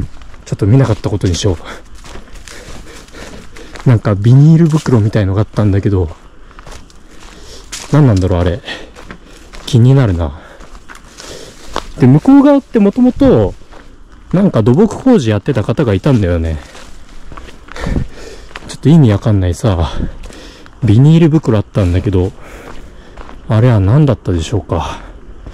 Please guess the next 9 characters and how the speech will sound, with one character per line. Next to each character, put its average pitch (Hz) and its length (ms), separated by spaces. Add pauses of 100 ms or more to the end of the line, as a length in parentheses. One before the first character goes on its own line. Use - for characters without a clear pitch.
(2750)
い 123 60
や、 135 140
死 - 140
体 196 180
で 226 80
は 139 80
な 95 100
い 87 80
よ。 71 160